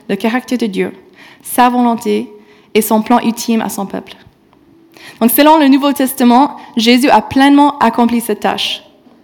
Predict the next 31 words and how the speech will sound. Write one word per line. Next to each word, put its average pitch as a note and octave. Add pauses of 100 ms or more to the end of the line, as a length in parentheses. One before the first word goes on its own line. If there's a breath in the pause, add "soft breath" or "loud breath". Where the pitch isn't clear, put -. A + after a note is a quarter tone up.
(520 loud breath)
Et B3
je -
pense F#4
que F#4
le C#4+
risque F4
ici, D#4+
ce D4+
n'est C4
pas F4+
de B3+
croire D4+
que B3+
Jésus A#3+ (340 loud breath)
n'était G#3+
pas C4+
un A3
prophète, - (420 loud breath)
mais A3+ (260)
qu'il C4
est A#3+
simplement D4 (100)
un D4+ (140)
parmi B3+
d'autres, G3 (560 soft breath)
et -
que B3
d'autres C4
l'ont A3
suivi A#3
depuis. G#3